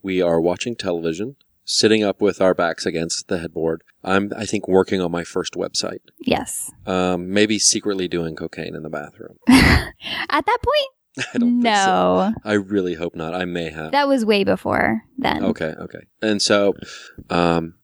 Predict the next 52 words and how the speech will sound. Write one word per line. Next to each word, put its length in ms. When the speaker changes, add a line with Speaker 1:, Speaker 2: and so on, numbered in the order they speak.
Speaker 1:
maybe 240
secretly 500
dipping 400
chewing 240
tobacco 360
in 80
the 60
Speaker 2:
Oh, 20
Speaker 1:
bathroom. 80
Speaker 2:
yeah. 420
But 160
not 200
so 80
secret 360
because 320
we 100
were 100
together 400
and 100
I 80
can 160
tell 260
when 260
shit's 320
in 80
your 140
mouth. 200
Speaker 1:
That's 180
true. 280
Speaker 2:
Okay, 180
but 240
this 180
doesn't 240
matter 220
at 140
all. 100
Speaker 1:
W-, 220
uh, 40
so 180
some, 320
some 300
garbage 480
television 480
program 340
that 140
you 140
love 280
is 160
on 240
Speaker 2:
<laughs> 40
Speaker 1:
T 100
V, 100